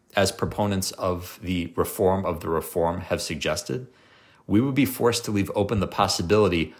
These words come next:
of future committees to fabricate their own liturgies. It is understandable that one may feel uncomfortable about staying home rather than attending the Novus Ordo when there is no alternative. But until the crisis in the church is resolved,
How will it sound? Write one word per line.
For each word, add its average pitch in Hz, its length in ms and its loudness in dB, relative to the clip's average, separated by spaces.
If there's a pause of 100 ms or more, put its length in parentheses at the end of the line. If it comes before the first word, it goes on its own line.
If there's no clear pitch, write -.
(240)
of 110 180 6
future 147 380 2
committees 85 440 2
to 90 100 0
fabricate 95 760 4
their 98 240 4
own 123 160 4
liturgies. 73 560 -4 (800)
It - 100 0
is 160 120 4
understandable 143 800 4 (100)
that 98 140 0
one 104 180 4
may 98 120 4
feel 98 300 4
uncomfortable 95 640 0
about 78 260 2
staying 87 400 0
home 82 420 -2
rather 85 240 2
than 85 160 -2
attending 82 400 -4
the 78 80 -4
Novus 80 320 -4
Ordo 95 260 0
when 82 200 -4
there 85 120 0
is 82 140 -6
no 80 140 -2
alternative. 78 580 -4 (640)
But 98 140 4
until 95 340 4
the 165 100 0
crisis 143 480 0
in 117 60 -2
the 101 80 2
church - 500 -2
is 95 200 -2
resolved, 85 560 0